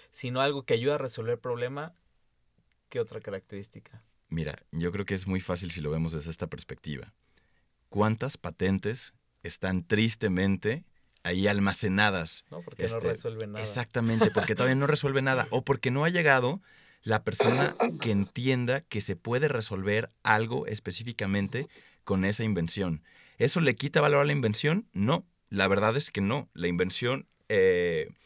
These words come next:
Speaker 2: en sí sola es un desarrollo importantísimo y que lo requerimos, pero la innovación aislada completamente no genera. La, la invención, perdón, que en realidad entiende de valor,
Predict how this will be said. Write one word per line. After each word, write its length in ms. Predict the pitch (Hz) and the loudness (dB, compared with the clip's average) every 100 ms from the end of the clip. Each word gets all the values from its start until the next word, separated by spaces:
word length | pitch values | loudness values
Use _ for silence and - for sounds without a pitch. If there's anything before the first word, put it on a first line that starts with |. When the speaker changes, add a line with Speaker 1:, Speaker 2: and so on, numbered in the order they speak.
| _ | _
Speaker 2:
en 140 | 104 101 | -4 -2
sí 180 | - 147 | -2 -2
sola 460 | 127 117 123 165 _ _ _ _ | 2 2 2 -4 _ _ _ _
es 400 | 90 98 110 - | 0 0 0 -6
un 220 | 117 110 110 | -4 -2 -2
desarrollo 420 | 117 101 101 110 | -4 -2 -2 0
importantísimo 880 | 110 107 98 95 87 110 110 113 107 | 0 -4 -4 -6 -4 -6 -4 -4 -4
y 60 | |
que 120 | - | -2
lo 120 | 87 85 | 0 0
requerimos, 680 | 87 82 101 107 80 - - _ _ - _ _ | 0 -2 0 -2 -4 -10 -16 _ _ -20 _ _
pero 260 | 123 120 104 | 6 8 6
la 120 | 87 | 4
innovación 720 | 90 92 87 - 127 110 85 _ | 0 -2 -4 0 0 2 -2 _
aislada 720 | - 95 87 101 101 95 80 - _ _ _ _ _ _ _ | -8 -6 -4 -2 -2 -2 -8 -14 _ _ _ _ _ _ _
completamente 880 | - 98 107 113 117 117 120 143 139 | -6 -2 0 0 -2 -2 -2 -4 -4
no 220 | 101 95 | -4 -4
genera. 460 | 95 87 78 - - _ _ _ - | -4 -6 -6 -8 -16 _ _ _ -12
La, 200 | 87 85 82 | -6 -6 -6
la 300 | 95 90 85 | -4 -2 -2
invención, 600 | 107 120 127 131 - 90 | 0 0 -2 -4 -2 -2
perdón, 400 | 85 76 80 76 _ _ _ _ _ | -2 -2 -4 -4 _ _ _ _ _
que 100 | 101 | -2
en 100 | 92 | 0
realidad 560 | 92 95 92 98 101 - | 2 2 2 4 4 2
entiende 720 | 85 90 85 110 113 113 104 87 | -2 -2 -2 0 2 2 2 2
de 120 | 85 | 0
valor, 480 | 82 90 95 87 | 0 4 4 4